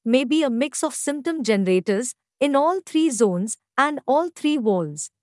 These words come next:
Principles of surgery for middle zone. Perspective built on landing in middle zone at safe zone of combine. Middle zone axis forms very basis of transforaminal surgery for disc herniations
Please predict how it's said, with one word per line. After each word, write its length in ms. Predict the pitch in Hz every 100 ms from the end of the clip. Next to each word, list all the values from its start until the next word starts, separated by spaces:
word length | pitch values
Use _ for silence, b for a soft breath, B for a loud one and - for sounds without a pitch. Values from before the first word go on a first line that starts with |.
| _ _ _ _ _ _ _ -
Principles 600 | 330 349 392 381 381 294
of 140 | 277 -
surgery 560 | - 262 226 285 302
for 200 | 302 247
middle 440 | 208 214 254 294 240
zone. 420 | 226 180 151 165 _ _ _ _ _ _ _ _ _
Perspective 640 | 311 311 - 370 - 403 233
built 260 | 262 277
on 240 | 262 214 196
landing 440 | 190 214 233 262
in 200 | 254 214
middle 280 | 202 233 269
zone 380 | 196 226 226 247
at 160 | 208 -
safe 360 | - 262 269 -
zone 340 | 185 240 277
of 220 | 269 -
combine. 500 | 247 214 190 156 175 - _ _ _ _ _ _ _ _ -
Middle 380 | 247 330 392
zone 320 | 277 277 320 339 247
axis 440 | 262 - 330 -
forms 460 | - 214 202 254 - _ -
very 300 | 196 311 381
basis 500 | 254 269 262 320 262
of 180 | 226 -
transforaminal 840 | 254 247 285 - 285 294 320 320
surgery 580 | 302 - 220 190 214 240 -
for 180 | 214
disc 400 | 185 170 302 -
herniations 760 | - 233 226 226 202 - 226 254